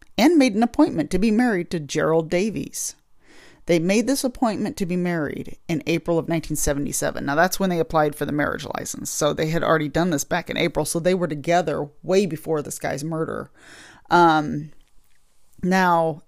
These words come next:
that's another thing. She had planned to marry the guy and take off with his money. Kill him, take off with his money.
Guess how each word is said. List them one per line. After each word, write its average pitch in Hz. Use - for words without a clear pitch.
that's 180
another 170
thing. 156
She 165
had 165
planned 160
to 156
marry 175
the 165
guy 165
and 170
take 165
off 165
with -
his -
money. 151
Kill 180
him, 165
take 160
off 165
with -
his 143
money. -